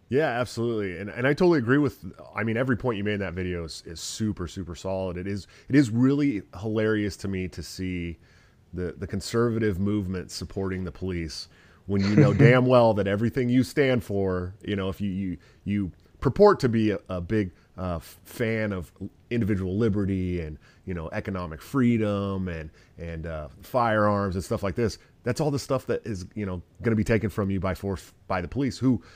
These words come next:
Speaker 1: in your video, you say, uh, you know, swear to uphold the, the, the Constitution, but
Speaker 2: Yeah.
Speaker 1: constantly enforce laws that break them every single day.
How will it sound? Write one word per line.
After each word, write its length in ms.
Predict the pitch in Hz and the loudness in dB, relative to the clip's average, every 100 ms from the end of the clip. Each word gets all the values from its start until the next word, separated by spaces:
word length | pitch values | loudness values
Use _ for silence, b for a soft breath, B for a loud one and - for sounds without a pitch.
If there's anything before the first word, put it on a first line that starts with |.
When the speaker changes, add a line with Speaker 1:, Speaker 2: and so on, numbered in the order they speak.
| b - | b 2
Speaker 1:
in 160 | 123 | 6
your 160 | 123 117 | 6 6
video, 480 | 123 160 117 98 85 | 6 6 4 2 -2
you 120 | 90 | -6
say, 460 | 98 - 120 107 101 | -6 -2 0 0 0
uh, 300 | 76 92 85 b b | -2 -4 -6 b b
you 80 | 147 | -2
know, 200 | 98 95 - _ _ _ _ _ - | -2 -4 -10 _ _ _ _ _ -12
swear 420 | - - 127 123 | -6 4 6 6
to 100 | 117 | 2
uphold 460 | 104 - 107 98 87 | -2 -2 -2 -2 -6
the, 140 | 85 78 | -10 -8
the, 220 | 90 87 | -8 -8
the 100 | 78 | -8
Constitution, 640 | - 92 - 131 127 107 95 b b - | -8 -8 -4 -2 -2 -4 -6 b b -6
but 140 | 101 - | -6 -4
Speaker 2:
Yeah. 0 | |
Speaker 1:
constantly 880 | 110 104 98 113 95 98 98 95 | -4 -2 -2 -2 -6 -6 -6 -6
enforce 560 | 95 85 98 95 85 - | -8 -10 -8 -8 -10 -10
laws 360 | 87 82 80 85 | -8 -6 -8 -10
that 180 | 85 | -10
break 300 | 90 85 85 | -8 -8 -8
them 200 | 85 78 73 | -12 -12 -12
every 360 | 82 80 82 | -14 -12 -14
single 380 | 82 - 80 73 | -14 -16 -16 -16
day. 480 | - 101 95 60 64 | -8 -6 -6 -8 -14